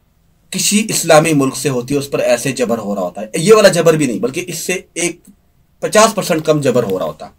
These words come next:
इस लड़की का कसूर ये है, इसके लिए इसलिए कोई आवाज़ नहीं उठा रहा क्योंकि इसका ताल्लुक बलूचिस्तान से है। सिर्फ इस पर इतनी ही गुफ्तगू करूँगा। नंबर दो, एक बच्ची का इंटरव्यू वायरल हुआ और पाकिस्तान से खुलकर नफरत का इजहार कर रही है। क्यों बनी ये सिचुएशन?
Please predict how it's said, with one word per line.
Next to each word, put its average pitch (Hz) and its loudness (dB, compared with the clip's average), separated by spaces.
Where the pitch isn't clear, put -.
इस 156 -10
लड़की 202 -2
का 202 -2
कसूर 196 2
ये 190 4
है, 196 0
इसके 202 -6
लिए 180 -2
इसलिए 180 -4
कोई 185 0
आवाज़ 147 4
नहीं 165 -6
उठा 147 -2
रहा 165 0
क्योंकि 165 -4
इसका 202 0
ताल्लुक 151 4
बलूचिस्तान 120 -4
से 101 -8
है। 85 -12
सिर्फ - -8
इस 143 -12
पर 151 -6
इतनी 127 -12
ही 127 -6
गुफ्तगू 98 -12
करूँगा। 82 -14
नंबर 143 0
दो, 110 -8
एक 139 -8
बच्ची 135 -2
का 147 2
इंटरव्यू 131 -2
वायरल 110 -2
हुआ 101 -8
और 123 -8
पाकिस्तान 143 -2
से 160 -2
खुलकर 190 2
नफरत 139 0
का 143 -4
इजहार 101 -6
कर 92 -10
रही 85 -20
है। 87 -20
क्यों 170 -2
बनी 113 -2
ये 104 -2
सिचुएशन? 98 -12